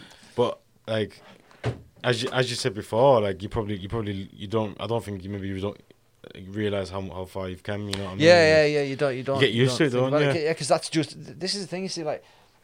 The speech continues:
Speaker 2: um, I said, uh, in my last vlog, which probably should be uploaded before this, um, that I'm not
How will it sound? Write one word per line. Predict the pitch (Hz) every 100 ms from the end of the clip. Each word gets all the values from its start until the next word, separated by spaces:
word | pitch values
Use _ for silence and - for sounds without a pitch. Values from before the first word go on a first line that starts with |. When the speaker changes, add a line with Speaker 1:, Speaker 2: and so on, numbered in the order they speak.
| -
Speaker 2:
um, | 123 127 120 110 98 _ _ _ _ _ _ _ _ _ _ -
I | -
said, | - 147 139 104 127
uh, | 120 117 117 107
in | 123
my | 117
last | 120 113 107
vlog, | 104 131 139
which | 110 113 85 - _ - _ _ _ - -
probably | - 98 104
should | 92 101
be | 95
uploaded | 104 - 107 101 95
before | 92 - 113 113
this, | 87 101 - - - - -
um, | 107 107 107 107 104 101 - _ _ _ _ _
that | 143 113 120 - -
I'm | 135 175 190
not | 160